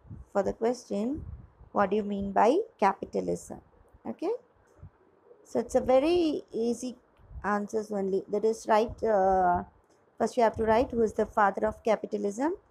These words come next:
and capitalism is free economy or market economy, and here the role of government is minimum and determines the market, okay,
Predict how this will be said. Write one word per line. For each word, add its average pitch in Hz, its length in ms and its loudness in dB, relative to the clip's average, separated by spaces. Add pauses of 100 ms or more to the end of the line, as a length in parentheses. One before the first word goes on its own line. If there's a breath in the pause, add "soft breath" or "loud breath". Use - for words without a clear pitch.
(400)
and 208 440 2
capitalism 226 540 0
is 240 160 -2
free 220 300 2
economy 220 480 0
or 208 80 -4
market 196 400 -4
economy, 202 500 -2 (720)
and 214 220 2
here 302 200 6
the 240 200 4
role 220 180 4
of 220 140 2
government 214 400 0
is 226 180 -6
minimum 247 380 -2 (640)
and 214 100 -4
determines 277 540 0
the 233 100 -4
market, 214 760 -2 (1160)
okay, 285 300 -2